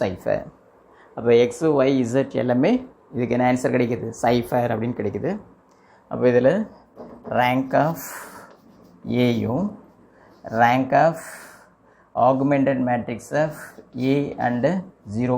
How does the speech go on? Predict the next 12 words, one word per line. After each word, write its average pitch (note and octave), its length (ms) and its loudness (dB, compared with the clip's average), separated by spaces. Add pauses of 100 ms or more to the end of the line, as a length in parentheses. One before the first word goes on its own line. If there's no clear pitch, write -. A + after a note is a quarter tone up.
(100)
matrix G#2+ 340 -4 (960)
equal A#2 260 -2 (120)
to D#3 80 0 (600)
மூணு B2 320 -2 (840)
equal A#2 260 -4 (120)
to E3 60 0 (600)
அந்த A#2+ 140 0 (160)
மாறிகளின் C3 460 2
எண்ணிக்கை A#2+ 340 -8 (160)
n. G#2+ 80 -8 (1500)
அப்போ A2+ 140 2 (140)
தீர்வுகள் D3 340 4